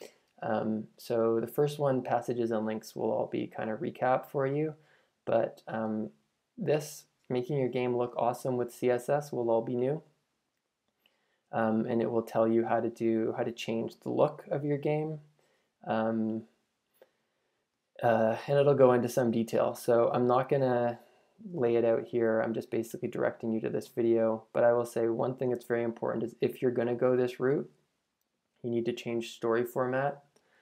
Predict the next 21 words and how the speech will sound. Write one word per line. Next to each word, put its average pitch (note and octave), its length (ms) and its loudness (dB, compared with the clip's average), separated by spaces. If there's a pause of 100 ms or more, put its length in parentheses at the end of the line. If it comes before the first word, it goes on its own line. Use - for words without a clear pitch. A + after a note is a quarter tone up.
(300)
So A2+ 520 0
you A#2 80 -2
need A2+ 180 0
to B2 60 -2
click A#2+ 320 -6
change A#2 340 -4
story C3+ 280 -6
format A#2+ 420 -2
here, A#2 480 0
and A2+ 120 -4
then A2+ 140 -2
you A2+ 80 -2
need A2+ 200 -4
to A2+ 80 -8
go A2 300 -2
into A2+ 400 -4
Sugar A#2+ 340 -6
Cube A#2 340 -4
two A#2+ 100 -6
point B2+ 320 -8
two. C3+ 300 -2